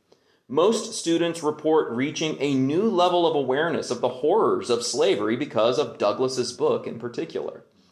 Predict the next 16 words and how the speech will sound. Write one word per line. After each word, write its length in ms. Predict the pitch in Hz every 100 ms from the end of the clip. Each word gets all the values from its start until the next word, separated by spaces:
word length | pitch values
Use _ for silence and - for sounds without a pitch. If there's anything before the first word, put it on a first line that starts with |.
| _ _ _ _
If 200 | 170 196
you 140 | 190 190
ask 260 | 190 185
me, 500 | 180 214 123 202 - - _ _ _ _
our 240 | 107 160 196
old 180 | 180
books 300 | 139 190 185
are 100 | 156
doing 320 | 143 160 165 147
a 100 | 156
fine 440 | - 165 185 165
job 420 | 165 160 123 135
giving 240 | 139 135 131
students 400 | 131 135 135 131
diverse 500 | 139 131 123 131 -
perspectives 880 | 120 - 165 170 180 180 175 -